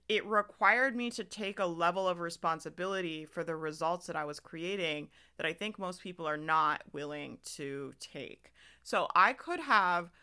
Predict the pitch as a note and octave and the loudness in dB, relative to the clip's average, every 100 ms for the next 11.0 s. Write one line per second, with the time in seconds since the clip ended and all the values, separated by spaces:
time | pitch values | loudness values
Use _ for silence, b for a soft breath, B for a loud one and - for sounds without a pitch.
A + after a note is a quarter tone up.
0 | b - F#3 B3+ - G3+ G3 F3+ F3 E3+ | b -8 -4 -4 -2 -4 -2 -2 -2 0
1 | A3+ A3 E3+ E3+ - F#3 F3+ F3 F3 E3+ | 2 4 2 -4 -4 -2 0 0 0 0
2 | E3 F3+ B3+ A#3 F3+ F#3 - G#3+ B3 G#3+ | 0 2 6 6 4 -2 -4 -4 -2 0
3 | F#3+ A3 - A3+ G3 F#3 F#3 F3 E3 F#3+ | 2 2 0 -2 -2 -2 -6 -8 -6 -4
4 | C4+ C3 - - _ _ _ _ _ B3+ | -4 -6 -12 -20 _ _ _ _ _ -4
5 | E4 E4+ B3+ G#3+ C4+ C4+ G#3+ B3 A3 E3+ | 2 2 2 2 2 2 0 -2 -4 -4
6 | F#3+ F3+ F3+ G#3+ D3+ D#2+ E3+ E3+ F#3+ F3+ | -6 -4 -4 -2 -2 -2 -2 -4 -2 -2
7 | G3 G3 F3 E3+ E3+ F3 F3+ F3+ C#2+ - | -2 -2 0 -2 -2 -6 -6 -4 -6 -6
8 | _ b b b - F#3+ - G3+ B3+ A#3+ | _ b b b 2 4 8 6 8 6
9 | B3+ - B3+ F#3 F3 - _ - G3 G3 | 4 -2 -4 -2 -4 -8 _ -6 0 2
10 | G#3 - - - A3+ G3+ F3+ E3 D#3+ - | 0 -2 -10 2 8 8 8 0 -4 -6